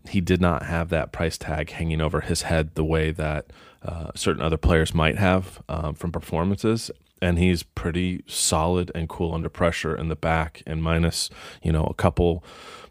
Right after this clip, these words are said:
performances or, you know, like I said, Carabao Cup, we really don't have to worry about, um, who's standing between the sticks. And I think, um, overall, I think that says a lot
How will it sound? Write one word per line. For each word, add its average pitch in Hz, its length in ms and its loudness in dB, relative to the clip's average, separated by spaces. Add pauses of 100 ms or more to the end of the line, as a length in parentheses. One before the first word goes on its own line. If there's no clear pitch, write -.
performances 87 840 0
or, 82 320 -2 (160)
you 82 100 -4
know, 78 80 -4
like 80 220 -8
I - 20 -6
said, 76 260 -6
Carabao 80 360 0
Cup, - 360 -2 (600)
we 95 180 2
really 101 400 6
don't 101 200 6
have 92 220 2
to 92 100 2
worry 92 320 6
about, 80 500 0 (260)
um, 76 460 -4 (140)
who's 90 160 2
standing 78 340 0
between 78 540 -2
the 80 100 -4
sticks. - 560 -2
And 80 220 0
I 80 40 2
think, 80 400 -2
um, 80 420 -4 (140)
overall, 82 680 4 (280)
I - 80 -4
think 85 200 -2
that 78 140 -2
says 85 200 2
a 80 80 -2
lot 76 420 0